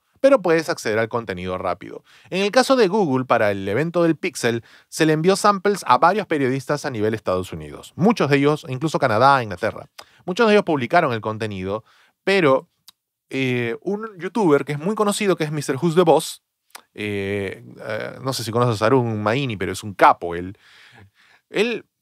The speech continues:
ya había hecho un video con Marques Brownlee acerca de los problemas del periodismo de tecnología y los embargos,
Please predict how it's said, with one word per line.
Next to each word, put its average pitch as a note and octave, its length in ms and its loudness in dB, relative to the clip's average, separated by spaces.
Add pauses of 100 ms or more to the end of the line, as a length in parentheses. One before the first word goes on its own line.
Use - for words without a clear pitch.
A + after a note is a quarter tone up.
ya A3+ 180 0
había C4 300 0
hecho C4 220 -4
un D#3+ 120 -4
video D#3 300 2
con C3+ 140 -4
Marques B2+ 280 0
Brownlee D#3 360 0
acerca B2+ 400 0
de G#2 360 -2
los A2 220 -2
problemas D3+ 400 2
del A#2+ 120 -4
periodismo B2 300 -2
de A#2 60 -2
tecnología G#2 480 -4
y A#2 40 2
los G#2 160 -4
embargos, G#2 500 0